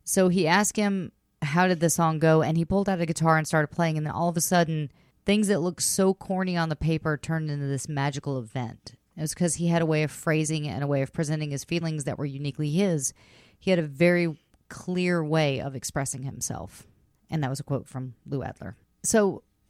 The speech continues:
in nineteen fifty-nine, Sam married Barbara Campbell, his childhood sweetheart, at her grandmother's house in Chicago, with his father performing the ceremony. And they had two daughters, Linda and Tracy.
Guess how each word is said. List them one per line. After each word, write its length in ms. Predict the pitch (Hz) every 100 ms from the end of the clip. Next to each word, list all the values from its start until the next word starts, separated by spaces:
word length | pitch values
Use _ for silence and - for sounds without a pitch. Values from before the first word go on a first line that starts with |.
| _ _ _
in 300 | 196 202 196
nineteen 520 | 202 233 202 - 226 214
fifty-nine, 760 | 214 208 202 196 180 170 156 - -
Sam 380 | - 202 202 202
married 340 | 160 165 143
Barbara 300 | 151 151 165
Campbell, 580 | - 214 202 127 - 101 135 - _
his 220 | - 165 -
childhood 400 | 156 151 180 170
sweetheart, 480 | - 196 143 - _ _ _ _ _ -
at 160 | 160 156
her 120 | 151
grandmother's 460 | 156 151 170 185
house 220 | 175 160 -
in 140 | 160
Chicago, 600 | - - 143 135 143 170 _ - - _
with 140 | 180 180
his 140 | 190
father 360 | 240 247 202 185
performing 480 | - 175 170 165 175
the 60 |
ceremony. 600 | - 196 185 147 135 135 -
And 160 | 151
they 80 | 160
had 260 | 165 151 -
two 160 | 240
daughters, 580 | 247 165 151 165 170 - _ _
Linda 520 | - 180 190 185 185 -
and 180 | 175 175
Tracy. 560 | 214 208 - 120 113